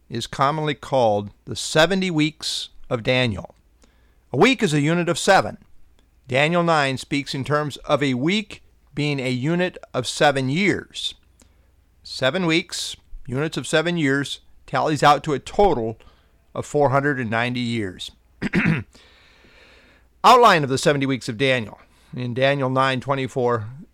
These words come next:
through twenty-seven. Verse twenty-four is a summary overview of the seventy weeks. Verse twenty-five, sixty-nine weeks, that is four hundred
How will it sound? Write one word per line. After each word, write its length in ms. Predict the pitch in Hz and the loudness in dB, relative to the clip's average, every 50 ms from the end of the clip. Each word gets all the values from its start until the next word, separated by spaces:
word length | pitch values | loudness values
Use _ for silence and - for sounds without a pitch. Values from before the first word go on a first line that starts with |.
| _ _ | _ _
through 160 | - - 117 | -10 -10 -10
twenty-seven. 720 | - 117 120 117 117 113 - - 113 107 - - 135 - - _ _ _ - | -6 -6 -4 -2 -2 -2 -2 -2 -4 -4 -6 -10 -14 -18 -20 _ _ _ -2
Verse 220 | 135 165 190 185 | 2 2 2 2
twenty-four 720 | - 196 196 190 185 180 170 160 - - 180 175 196 208 196 | 2 2 2 2 4 2 0 0 0 2 4 4 6 6 4
is 140 | 180 - | 4 2
a 100 | 165 147 | 2 0
summary 460 | 143 - - 196 196 202 202 202 202 - | 0 2 2 2 2 2 2 0 0 0
overview 560 | - 165 151 127 127 113 117 120 123 127 - | 0 0 0 0 -2 -4 -4 -4 -4 -4 -4
of 120 | 135 117 | -6 -6
the 80 | 131 135 | -6 -4
seventy 320 | - 175 147 131 139 143 | -2 0 0 0 -2 -4
weeks. 440 | 135 139 135 113 - - - - - _ _ _ - _ _ _ _ _ _ _ _ _ _ - - | -4 -4 -6 -8 -10 -12 -14 -14 -16 _ _ _ -20 _ _ _ _ _ _ _ _ _ _ -12 -8
Verse 280 | - 202 175 196 185 - | -2 2 4 4 4 2
twenty-five, 840 | - 185 190 190 190 - 214 214 202 180 175 202 208 208 220 226 - - | 2 0 0 0 2 4 6 6 6 6 4 2 0 -2 -6 -14 -12 -8
sixty-nine 640 | - - - 180 165 - - 180 175 185 226 254 247 | -4 -2 -2 -2 -2 -2 -2 0 2 2 2 2 0
weeks, 480 | 170 123 120 - - - - - - - - _ _ _ | 0 -2 -4 -6 -8 -10 -10 -10 -10 -12 -14 _ _ _
that 200 | - 113 120 127 | -10 -10 -8 -6
is 140 | 131 127 - | -6 -6 -6
four 220 | - - 143 139 | -2 2 4 4
hundred 260 | 151 156 156 151 139 | 4 4 2 -2 -6